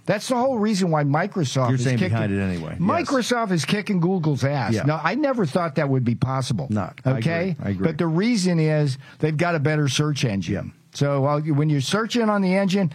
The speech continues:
Speaker 1: it's A I behind it. My
Speaker 2: Listen.
Speaker 1: point, though, Steve, is that, that from a college kid's point of view, they don't go in there and use it using their pr-,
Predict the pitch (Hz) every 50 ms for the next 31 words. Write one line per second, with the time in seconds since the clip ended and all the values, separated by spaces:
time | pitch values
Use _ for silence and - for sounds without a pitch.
0 | - - - - - - - 165 156 131 151 151 151 147 143 139 139 135 123 120
1 | 117 113 131 143 139 123 117 127 131 113 110 127 220 254 247 185 - 151 127 117
2 | - - - 127 123 120 113 127 123 120 113 - - 135 131 131 131 127 135 -
3 | - - - - - - - 139 135 135 127 127 135 135 131 123 127 - - 180
4 | 202 233 240 202 170 123 - - 165 156 131 117 - 139 143 143 139 131 123 120
5 | 143 175 175 156 139 139 156 170 202 233 220 170 151 170 180 170 170 170 175 170
6 | 151 143 135 131 127 123 117 117 120 156 185 190 175 131 131 123 113 - - -
7 | - - - - - - _ _ _ - 147 156 156 135 147 143 139 135 131 127
8 | 123 117 113 101 - _ _ _ _ _ _ _ - 131